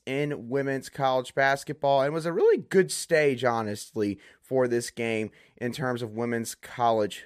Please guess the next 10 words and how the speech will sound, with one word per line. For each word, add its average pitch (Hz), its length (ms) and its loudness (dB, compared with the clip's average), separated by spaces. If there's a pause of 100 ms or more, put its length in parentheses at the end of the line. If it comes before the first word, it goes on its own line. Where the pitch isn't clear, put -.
hoops. 98 340 -4
But 135 340 2 (380)
at - 140 -4
the 135 200 -4
end 226 300 -2
of 208 180 -2
the 214 80 -4
day, 156 560 2 (240)
South 185 540 0
Carolina 143 840 0